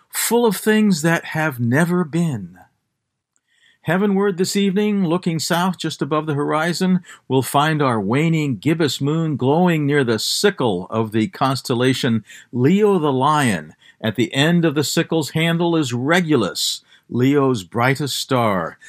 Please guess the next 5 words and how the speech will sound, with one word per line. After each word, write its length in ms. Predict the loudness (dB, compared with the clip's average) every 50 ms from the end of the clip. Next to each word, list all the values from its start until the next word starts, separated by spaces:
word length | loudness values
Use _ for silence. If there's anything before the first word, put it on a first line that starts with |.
| -20 _ -14
seventy-seven 1300 | -10 -8 -6 -2 0 0 0 0 0 -2 -2 -2 -2 -2 -2 -4 -2 0 0 0 0 0 -2 -2 -2
light 380 | -2 -2 -2 -2 -2 -2 -2 -2
years 400 | -2 -2 0 0 2 0 0 -2
from 240 | -4 -6 -8 -8 -6 -6
Earth. 480 | -6 -6 -6 -6 -10 -14 -16 -18 -20